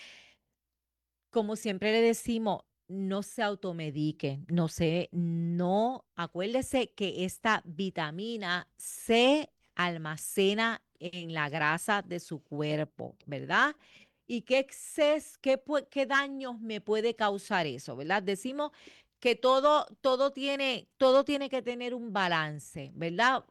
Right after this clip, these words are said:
Decimos que a veces muy poco es malo y mucho también. Pues eso es verdad. Tenemos que tener un nivel adecuado de vitamina D en nuestro cuerpo. ¿Qué pasa si yo tuviese un exceso? ¿Qué pasa si yo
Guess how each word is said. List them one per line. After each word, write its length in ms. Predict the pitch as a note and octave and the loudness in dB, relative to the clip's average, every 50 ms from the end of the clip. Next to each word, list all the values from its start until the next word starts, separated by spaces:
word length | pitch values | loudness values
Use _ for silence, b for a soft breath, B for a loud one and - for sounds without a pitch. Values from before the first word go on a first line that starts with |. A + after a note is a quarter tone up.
| _ - - | _ -14 -12
Decimos 520 | G3 G3+ A3 G#3 G#3 - A#3+ A3 A#3+ C4 - | -6 -4 -4 -4 -2 -2 -4 -4 -4 -6 -2
que 80 | - | -2
a 40 | B3+ | -2
veces 380 | - A#3+ C4 C4 - C4+ B3+ - _ | 0 -2 -6 -4 -4 -6 -6 -6 _
muy 240 | - A3 A3+ A#3+ B3 | -12 -8 -6 -6 -6
poco 380 | - - C4 B3+ B3 B3+ C4 B3 | -2 0 2 2 2 2 0 0
es 160 | B3+ B3 - | 0 -2 -6
malo 520 | A#3+ B3+ C4 C4+ C4+ C4 B3+ B3 A#3 G#3 - _ - | -2 0 2 2 2 2 2 0 -2 -4 -6 _ -12
y 120 | - A3+ | -10 -8
mucho 420 | A3 A3+ A#3 B3 A3+ - - B3 A#3+ | -8 -6 -6 -8 -8 -6 -6 -4 0
también. 680 | - G3+ F#3+ F3+ F3 D#3 D#3+ D3+ D3+ C#3+ C3+ C3+ C3+ - _ b b b b b b b b | 0 0 0 0 -2 -2 -2 -4 -4 -6 -10 -14 -18 -20 _ b b b b b b b b
Pues 160 | - G#3+ G#3 | -6 -4 -2
eso 220 | A3+ A#3+ - - D4+ | -2 -2 -2 -2 -2
es 100 | C4+ A3 | -2 0
verdad. 520 | A3 A3 F#3+ E3 C#3+ C#3+ C#3+ C#3+ D3 - _ _ _ | 0 0 0 -2 -2 -6 -6 -8 -10 -14 _ _ _
Tenemos 340 | - A3 G#3+ G#3+ G#3+ B3+ C4+ | -4 -2 -2 -2 -4 -8 -6
que 160 | - - C4 | -2 -2 -2
tener 260 | A#3+ B3 B3 B3 B3 A#3+ | -2 -2 -4 -4 -4 -4
un 220 | A#3+ A#3 A3 A3 | -4 -6 -6 -4
nivel 480 | G#3+ G#3+ G#3+ G3+ F3+ A#3+ C4 C#4+ D4+ C#4+ - _ - | -4 -4 -4 0 0 2 2 2 0 -2 -4 _ -4
adecuado 960 | - A3 G#3 F#3+ F#3+ F#3 E3 _ - G#3+ A3 A3+ A#3+ C#4 D#4 D#4+ D#4+ D4 C4+ | -2 -2 -2 -2 -4 -6 -6 _ -6 -2 0 4 4 4 2 2 -2 -4 -4
de 140 | A#3+ A3 G3 | -4 -6 -6
vitamina 580 | F3+ F#3 - F3 E3 D#3 D#3+ D#3+ E3+ F3+ F#3 | -6 -6 -4 -4 -4 -4 -4 -4 -2 -2 -2
D 280 | F3+ F#3+ G3+ G#3 G#3 - | 0 0 -2 -2 -2 -4
en 160 | - F#3 F3+ E3 | -6 -6 -6 -6
nuestro 420 | D3+ D#3 D3+ - - - C#3 C#3 | -6 -8 -10 -10 -12 -10 -10 -10
cuerpo. 600 | - - - D3+ D3+ D3 C#3+ - _ - - - B B B B B B B B - | -10 -8 -8 -6 -6 -6 -6 -10 _ -20 -20 -20 B B B B B B B B 0
¿Qué 160 | - D4 C#4+ | 2 2 2
pasa 480 | C#4+ - F4 E4+ F4 E4+ - - D4+ C#4+ | 4 4 4 4 4 2 -2 -4 -4 -4
si 180 | - C4+ A#3+ | -4 -8 -6
yo 160 | F#3 A3+ A#3 | -2 -2 -2
tuviese 460 | A#3 A#3+ C#4 B3 C4+ C4 C4 C4 - C4+ | -2 -2 -4 -2 0 0 0 0 -2 -8
un 140 | A#3+ A3+ | -8 -6
exceso? 500 | G3+ G3+ - - - D#3+ C#3+ - - F3 | -8 -10 -10 -10 -10 -8 -8 -8 -10 -8
¿Qué 100 | - A#3 | -8 -6
pasa 360 | A#3 - D#4 E4 D#4+ - D#4+ D4+ | 0 2 2 2 2 -2 -8 -8
si 180 | - - B3 | -6 -8 -6
yo 240 | G3 A3+ C4+ D4 D4 | -2 2 0 0 0